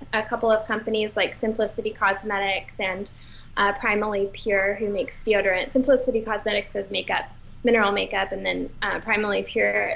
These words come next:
does natural deodorant. And those are products that we get questions about all the time. "When are you gonna make makeup? And when are you gonna make deodorant?" And, uh, you know, we can't make everything. And, you know, I learned that lesson <laughs> the hard way, because in the beginning,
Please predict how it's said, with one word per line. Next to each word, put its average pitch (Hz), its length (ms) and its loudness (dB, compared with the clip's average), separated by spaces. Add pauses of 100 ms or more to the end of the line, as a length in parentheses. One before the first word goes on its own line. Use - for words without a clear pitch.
does 190 360 -2
natural 208 400 0
deodorant. 202 600 -2
And 226 120 0
those 294 160 6
are 330 120 4
products 247 420 0
that - 160 -2
we 233 100 -6
get 226 260 -2
questions 220 420 -4
about 208 260 0
all 190 140 2
the 190 80 -2
time. 202 500 0 (160)
"When 320 160 4
are 381 40 4
you 370 120 0
gonna 359 160 4
make 349 260 0
makeup? 311 540 0
And 214 100 -8 (100)
when 254 200 2
are - 20 4
you 359 120 2
gonna 359 120 2
make 339 240 0
deodorant?" 285 540 6
And, 226 380 0 (260)
uh, 226 60 0
you 233 200 4
know, 254 120 6
we 285 140 2
can't 359 220 2
make 254 240 4
everything. 294 680 -2 (120)
And, 247 320 -2 (420)
you 254 140 0
know, 247 80 2
I 233 120 2
learned 254 300 2
that 240 120 0
lesson 240 280 -4
<laughs> - 0 -
the 269 60 6
hard 247 340 0
way, 254 200 2
because 254 280 -4
in 247 100 -2
the 240 60 0
beginning, 233 500 0